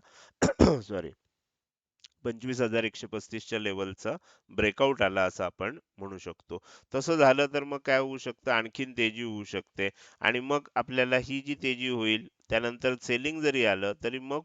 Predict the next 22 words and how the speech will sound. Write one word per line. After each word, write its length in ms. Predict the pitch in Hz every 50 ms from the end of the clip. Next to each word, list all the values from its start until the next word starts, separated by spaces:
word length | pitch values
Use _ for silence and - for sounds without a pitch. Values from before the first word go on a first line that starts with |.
| -
पुन्हा 280 | - 135 127 131 127 123
आणखीन 340 | 120 117 113 - 117 110 107
तेजी 220 | 110 104 98 101 98
होऊ 200 | 95 92 92 92
शकते, 340 | 92 - 90 - - 104 104
अशा 220 | 101 107 - 127
प्रकारचं 480 | 117 117 110 110 104 104 104 - 110 104
चित्र 420 | - 104 92 - - - - 147 165 _ - - - _ _ -
तयार 240 | 117 113 110 107 101
होईल. 280 | 95 90 87 85 85 - _ _ _ _ -
पण 160 | 127 127 127
पुन्हा 340 | 123 123 117 120 127 135 131
एकदा 220 | 127 123 120 123
सांगतोय 460 | 117 - 107 101 98 92 104 101 104 104 - _ _ _ _ _ -
की 240 | - 127 123 127 120 - _ _ -
प्रॉपर 480 | 120 117 110 107 _ - 139 135 131 127
डब्ल्यू 340 | 123 117 107 113 113 113
पॅटर्न 400 | 107 113 107 104 104 113 110 107
अजून 240 | 107 104 104 107 104
इथे 200 | 98 - - 107
बनलेला 480 | 98 101 98 98 107 117 123 127 127 120
नाहीये, 380 | 110 101 95 95 92 90 87